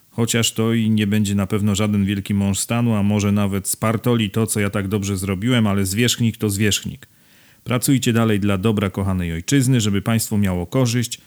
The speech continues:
skoro wam płaci. Żal mi was opuszczać, bo chociaż może i nie byłem z wami zanadto delikatny,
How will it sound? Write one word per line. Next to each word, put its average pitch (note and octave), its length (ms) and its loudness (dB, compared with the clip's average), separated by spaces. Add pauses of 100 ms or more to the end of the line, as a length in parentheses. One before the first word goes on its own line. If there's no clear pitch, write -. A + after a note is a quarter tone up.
(100)
skoro A2 360 0
wam G#2+ 200 0
płaci. G2 420 -2 (560)
Żal C3+ 280 4
mi B2 120 2
was G#2+ 200 -2
opuszczać, B2 480 0
bo G#2+ 120 0
chociaż A2 300 0
może A2 320 2
i G#2 40 2
nie A2 160 4
byłem A2 300 4
z F#2 80 -2
wami G#2 560 2
zanadto G#2 520 -2
delikatny, G#2+ 640 -2